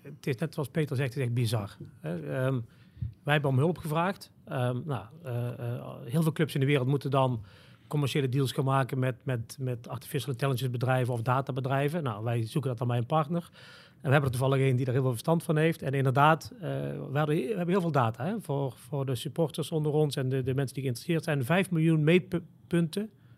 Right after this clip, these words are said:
per wedstrijd. Week in, week uit, ooit twee wedstrijden in een week.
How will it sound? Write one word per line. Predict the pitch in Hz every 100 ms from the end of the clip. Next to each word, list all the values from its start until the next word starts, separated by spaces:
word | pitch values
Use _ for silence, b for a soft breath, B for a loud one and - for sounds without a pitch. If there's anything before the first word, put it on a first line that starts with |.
| b
per | - 151
wedstrijd. | 135 120 120 98 - - b b b b b b _
Week | 139 123
in, | 147 143
week | 131 131
uit, | 143 147 - 175
ooit | 139
twee | 117 135
wedstrijden | 135 127 143 135 131
in |
een | 131
week. | 127 143 -